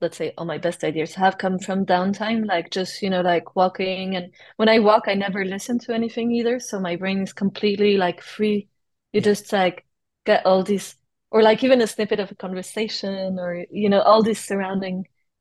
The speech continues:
Speaker 1: uh, elements from whether they're visual or, or sound, or it's, I find really important. So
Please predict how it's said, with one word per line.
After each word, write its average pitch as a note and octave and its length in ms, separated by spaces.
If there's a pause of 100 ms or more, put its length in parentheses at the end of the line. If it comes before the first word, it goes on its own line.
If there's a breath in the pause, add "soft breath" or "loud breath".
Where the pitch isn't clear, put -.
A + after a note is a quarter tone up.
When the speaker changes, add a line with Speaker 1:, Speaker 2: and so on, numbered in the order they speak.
(180)
Speaker 1:
uh, F3+ 380
elements F#3 500
from F#3 400 (320)
whether F3+ 220
they're E3+ 140
visual F3+ 580
or, E3+ 320 (440)
or F3+ 100
sound, F3+ 500
or D#3 280 (460)
it's, - 240
I F3+ 120
find G3 260
really F#3+ 180
important. F3+ 520
So F3+ 520